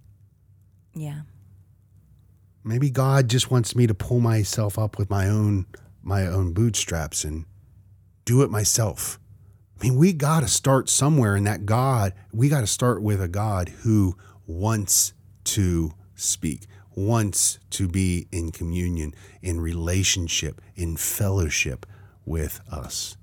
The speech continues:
Speaker 1: And that's the thing with working with the, the youth that I've thought about a lot is, yes, we need to make sure that they understand that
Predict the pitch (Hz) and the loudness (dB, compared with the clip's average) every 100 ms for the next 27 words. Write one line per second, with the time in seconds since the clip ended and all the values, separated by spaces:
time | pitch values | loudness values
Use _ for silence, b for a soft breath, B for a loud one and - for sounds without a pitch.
0 | b b b - _ _ _ _ - 226 | b b b -20 _ _ _ _ -6 -4
1 | 240 240 233 - 190 175 156 165 170 165 | -4 -6 -10 -6 -6 -6 -8 -8 -8 -8
2 | 151 151 147 139 - - - 160 151 165 | -10 -8 -8 -8 -10 -14 -14 -12 -8 -6
3 | 156 147 - - - - - - _ _ | -4 -6 -12 -20 -20 -20 -20 -20 _ _
4 | _ _ - 165 160 156 139 143 - - | _ _ -12 -8 -4 -4 -6 -8 -16 -20
5 | - - 160 151 147 147 143 143 147 143 | -16 -8 -8 -6 -8 -8 -8 -8 -8 -10
6 | 143 - - b b - 180 175 165 - | -12 -18 -20 b b -12 -6 -4 -4 -6
7 | - - - _ _ _ - 214 240 - | -10 -16 -20 _ _ _ -8 -4 -4 -4
8 | 202 190 214 208 170 165 - - 170 170 | -4 -2 -4 -4 -4 -6 -6 -8 -6 -6
9 | 156 - 151 147 151 139 143 - 143 143 | -6 -8 -6 -4 -4 -6 -8 -8 -6 -6
10 | 147 - 80 | -6 -8 -10